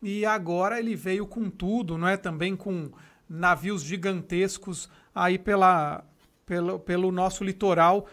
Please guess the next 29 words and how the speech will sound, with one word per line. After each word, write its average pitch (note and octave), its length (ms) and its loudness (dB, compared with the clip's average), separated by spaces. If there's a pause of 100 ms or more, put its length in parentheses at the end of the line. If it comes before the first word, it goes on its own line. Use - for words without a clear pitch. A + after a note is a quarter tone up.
(140)
o F3+ 40 -2
litoral F#3+ 380 4
da G3 100 2
nossa G3 300 0
costa A3 800 0
da F#3 260 6
Mata F#3 380 4
Atlântica. A3+ 600 0 (300)
E, A#3+ 80 2
Fábio, D4 340 6
essa C4 380 4
instância C4+ 560 2
de G3+ 80 -8
governança F#3+ 640 0
regional E3+ 720 2 (360)
da G3+ 380 6
costa F#3+ 560 2
da E3 140 -2
Mata E3+ 260 -2
Atlântica, F#3+ 480 -2
eu F3+ 60 -2
falei G#3+ 240 2
aqui G#3 120 -4
da G3+ 120 2
tua G3+ 160 2
articulação F#3 680 4 (300)
junto A3+ 340 2
ao G#3+ 60 6
Ministério F#3+ 880 2